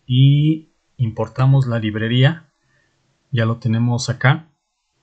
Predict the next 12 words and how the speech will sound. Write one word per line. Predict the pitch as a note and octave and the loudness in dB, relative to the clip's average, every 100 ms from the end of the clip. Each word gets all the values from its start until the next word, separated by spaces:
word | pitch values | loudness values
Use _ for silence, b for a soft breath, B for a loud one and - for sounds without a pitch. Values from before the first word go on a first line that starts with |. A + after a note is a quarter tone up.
| _ _ _ _ _ | _ _ _ _ _
Y | B2 | 2
aplicamos | C3+ C3+ C#3+ C3+ C#3+ C#3 C#3 - | 2 2 0 2 4 4 2 -2
que, | - B2+ B2 | -2 0 2
eh, | D#3 - G#2+ G#2 G2+ - - - G2 | 0 -2 -4 -6 -8 -14 -16 -18 -18
el | - - - - | -20 -20 -16 -4
método | B2+ C3+ C#3+ C3+ | -2 -2 -2 0
Router | D3+ C3+ - D#3 | 0 0 0 -2
va | B2 | -4
a | |
obtener | A#2+ - A#2 A#2+ B2 | -8 -8 -6 -6 -4
la | B2 A2 | -6 -4
ruta | B2 C3 D#3 E3 | -4 -4 -6 -6